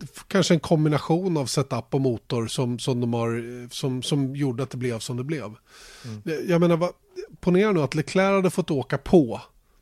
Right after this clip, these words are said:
Speaker 1: med sin strategi. Hur fort hade han kunnat åka och vad hade det kunnat leda till, så att säga, va? Förmodligen var han redan för långt efter för att kunna gå ikapp Max Verstappen, men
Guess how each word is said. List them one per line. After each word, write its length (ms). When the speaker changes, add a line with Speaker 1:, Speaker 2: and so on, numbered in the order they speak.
Speaker 1:
med 160
sin 360
strategi. 800
Hur 140
fort 280
hade 140
han 240
kunnat 200
åka 420
och 100
vad 120
hade 180
det 240
kunnat 220
leda 360
till, 220
så 80
att 60
säga, 200
va? 220
Förmodligen 540
var 140
han 80
redan 240
för 80
långt 260
efter 320
för 140
att 80
kunna 200
gå 180
ikapp 280
Max 240
Verstappen, 400
men 160